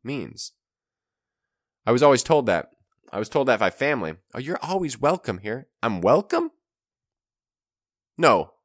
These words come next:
old Matt is welcome. The Matt who asked the questions in his head was welcome.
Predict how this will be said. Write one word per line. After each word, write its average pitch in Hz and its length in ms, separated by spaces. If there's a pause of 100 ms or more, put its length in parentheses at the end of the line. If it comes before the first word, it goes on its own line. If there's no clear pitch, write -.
old 180 500
Matt 110 320
is 92 160
welcome. 73 540 (760)
The 113 80
Matt 123 360
who 123 240
asked 117 340
the 107 80
questions 113 540
in 95 160
his 80 160
head 101 560
was 82 160
welcome. 64 560